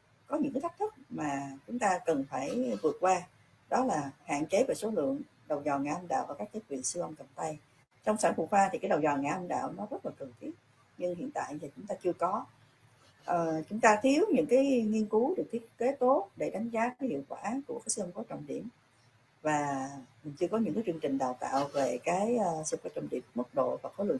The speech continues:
phù hợp để cho bác sĩ, ờ, sản phụ khoa có thể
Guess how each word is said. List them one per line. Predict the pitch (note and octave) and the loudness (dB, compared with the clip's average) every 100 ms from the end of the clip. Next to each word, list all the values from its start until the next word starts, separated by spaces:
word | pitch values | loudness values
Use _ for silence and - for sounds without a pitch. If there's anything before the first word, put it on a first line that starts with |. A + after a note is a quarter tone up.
| - | -4
phù | B2 | -12
hợp | C#3+ B2+ - - _ - | -10 -12 -14 -20 _ -8
để | D3+ | -2
cho | E3 | -2
bác | G#3 | 0
sĩ, | - C#3 G3 C4 F3+ | 0 0 -2 -6 -6
ờ, | E3 D#3 D3 - - | -4 -4 -6 -10 -8
sản | - F3+ | -4 -4
phụ | F#3+ | -4
khoa | F3+ F3 F3 - | 0 2 0 -4
có | D4+ - | -4 2
thể | D3 A#3+ | 2 2